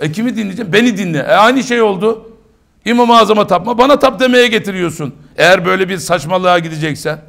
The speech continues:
Aynı şey. Bırak o zaman direkt Rabbime kulluk edeyim. Mehmet Okuyan dediğimiz direkt Kur'an yeter diyor. O zaman sen de konuşuyorsun. Madem direkt Kur'an yetiyorsa o zaman direkt Kur'an'a bakayım. Sen, niye sen anlatıyorsun?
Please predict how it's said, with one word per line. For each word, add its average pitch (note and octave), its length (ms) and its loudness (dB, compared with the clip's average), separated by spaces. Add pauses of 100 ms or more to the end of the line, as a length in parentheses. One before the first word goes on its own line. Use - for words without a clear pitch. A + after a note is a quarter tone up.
(140)
Aynı A#3+ 260 2
şey. G3 260 -6 (520)
Bırak G#3+ 200 4
o - 40 2
zaman B3 240 2
direkt A#3+ 240 2
Rabbime A#3 340 2
kulluk A#3 320 -4
edeyim. E3+ 400 -6 (160)
Mehmet G#3+ 320 -2
Okuyan G#3 320 -4
dediğimiz F#3 400 -6
direkt A3 240 -4
Kur'an G#3+ 180 -2
yeter A3 420 -2
diyor. D3+ 140 -8 (160)
O E3+ 80 -4
zaman G#3+ 140 -2
sen B3 220 -2
de B3+ 100 2
konuşuyorsun. E3+ 680 -6 (760)
Madem G#3 320 4
direkt A#3 240 2
Kur'an A#3+ 180 2
yetiyorsa F#3+ 440 -2
o A#3+ 80 0
zaman G#3+ 260 2
direkt C4+ 260 0
Kur'an'a C4+ 280 4
bakayım. C#3+ 360 -4 (100)
Sen, F#3 260 -8
niye A#3+ 180 0
sen B3 160 0
anlatıyorsun? D3+ 680 -2